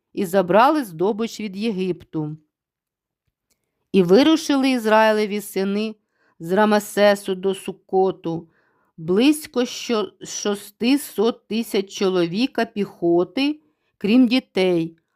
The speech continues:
а також багато різного люду піднялися з ними,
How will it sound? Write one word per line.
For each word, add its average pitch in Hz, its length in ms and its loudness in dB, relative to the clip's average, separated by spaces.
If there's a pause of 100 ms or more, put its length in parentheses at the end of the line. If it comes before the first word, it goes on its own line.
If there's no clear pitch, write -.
(160)
а 185 120 -2
також 269 460 2
багато 208 580 0
різного 185 840 -2
люду 226 480 -2
піднялися 190 920 0
з 190 100 -10
ними, 175 540 0